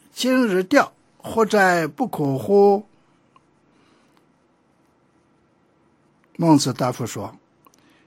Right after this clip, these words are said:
：“昔在病，今日愈，如之何不钓呢？”所以我就不翻译了，这个好，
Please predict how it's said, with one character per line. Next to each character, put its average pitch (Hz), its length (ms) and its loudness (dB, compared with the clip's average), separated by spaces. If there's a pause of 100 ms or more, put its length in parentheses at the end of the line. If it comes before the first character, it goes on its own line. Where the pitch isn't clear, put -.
：“昔 277 320 -2
在 175 200 0
病， 180 320 -4 (320)
今 214 220 2
日 214 240 2
愈， 247 260 -2 (540)
如 180 180 0
之 214 240 2
何 151 460 -2 (160)
不 170 100 -4
钓 160 280 2
呢？” 147 200 0 (1120)
所 - 200 -14
以 - 20 -8
我 107 220 -10
就 139 160 -8
不 151 160 -4
翻 139 260 0
译 131 80 2
了， 127 160 -8 (320)
这 - 120 -12
个 113 300 -10 (100)
好， 110 360 -12